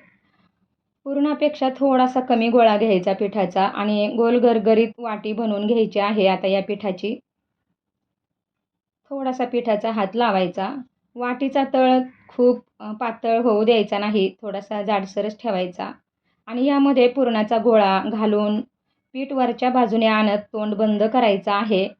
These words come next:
आणि तिथेच, अ, पीठ, अ, दाबून घ्यायचं आहे.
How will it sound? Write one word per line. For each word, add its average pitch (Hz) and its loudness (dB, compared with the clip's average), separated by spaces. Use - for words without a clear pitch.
आणि 226 -12
तिथेच, 262 -2
अ, 208 -12
पीठ, 226 -4
अ, 202 -18
दाबून 208 -4
घ्यायचं 233 0
आहे. 208 -2